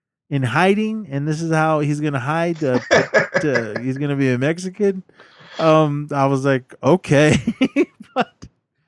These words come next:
I, I'm sure there's people out there that were mad,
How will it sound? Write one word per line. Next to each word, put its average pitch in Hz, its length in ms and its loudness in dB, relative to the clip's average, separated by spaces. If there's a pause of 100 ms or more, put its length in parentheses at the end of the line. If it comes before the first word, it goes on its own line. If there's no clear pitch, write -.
(240)
I, 143 240 2
I'm 185 260 4
sure 202 600 8
there's 175 260 6
people 156 320 2
out 139 220 4
there 131 180 6
that 117 160 4
were 110 140 2
mad, 117 540 -2